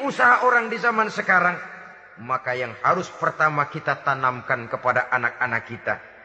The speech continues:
didik mereka dengan jiwa tauhid yang mengkristal di dalam batinnya, meresap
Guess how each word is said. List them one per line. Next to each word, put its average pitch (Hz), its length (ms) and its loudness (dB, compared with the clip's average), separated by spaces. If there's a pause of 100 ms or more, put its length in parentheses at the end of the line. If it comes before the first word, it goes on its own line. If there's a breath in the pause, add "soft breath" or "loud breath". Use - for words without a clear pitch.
(380)
didik 175 480 0
mereka 202 560 2 (1800)
dengan 151 480 -6
jiwa 285 480 2
tauhid 247 480 2
yang 233 240 2
mengkristal 233 880 0
di 214 80 -6
dalam 226 320 2
batinnya, 208 580 0 (960)
meresap 160 640 2